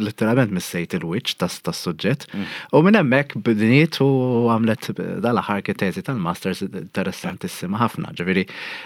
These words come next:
Speaker 1: eh, per eżempju, da-, dak ix-xogħol joġobni għax kien kapaċi, eh, ikattar iktar, iktar xogħol.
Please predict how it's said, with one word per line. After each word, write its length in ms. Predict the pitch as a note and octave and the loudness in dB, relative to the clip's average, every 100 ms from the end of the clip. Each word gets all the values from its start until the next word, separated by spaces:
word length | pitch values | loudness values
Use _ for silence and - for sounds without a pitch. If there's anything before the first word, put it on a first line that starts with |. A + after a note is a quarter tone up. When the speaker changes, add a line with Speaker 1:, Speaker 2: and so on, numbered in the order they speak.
| - | -6
Speaker 1:
eh, 300 | F2 A2+ A2+ | -4 0 4
per 120 | B2 | 6
eżempju, 180 | A#2+ A#2+ | 6 6
da-, 180 | A#2+ A#2+ | 6 4
dak 180 | A#2 A#2 | 2 2
ix-xogħol 360 | A2+ - D#3 A#2+ | 2 4 6 6
joġobni 400 | C3 A2+ G#2 C3 | 6 6 6 4
għax 120 | B2 - | 4 2
kien 140 | A2 | 0
kapaċi, 640 | C3+ C3 G#2 G2+ - B2+ C#3+ D#3 | 0 2 4 4 4 6 6 6
eh, 180 | A2 G#2+ B2+ | 2 2 2
ikattar 600 | - G#2+ - - G2+ - | 2 -2 0 2 2 2
iktar, 460 | - - - F#2+ F#2+ | -6 -8 -2 0 0
iktar 340 | G2+ - F#2 | -6 -2 -2
xogħol. 380 | F#2 - F2+ E2 | -2 -2 -2 -4